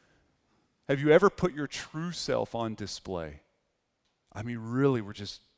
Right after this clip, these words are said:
deeply authentic in a moment and then thought to yourself,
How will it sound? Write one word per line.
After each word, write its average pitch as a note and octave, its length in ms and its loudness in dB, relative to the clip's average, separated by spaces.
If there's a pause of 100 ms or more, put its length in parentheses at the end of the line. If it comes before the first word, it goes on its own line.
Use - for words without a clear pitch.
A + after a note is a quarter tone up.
(140)
deeply C3 380 -2
authentic F#2+ 760 -4 (600)
in A2 100 -6
a G#2+ 60 -4
moment G#2+ 380 -2
and G#2+ 100 -8
then G#2 120 -6
thought G#2 260 0
to - 80 -12
yourself, F#2 440 -10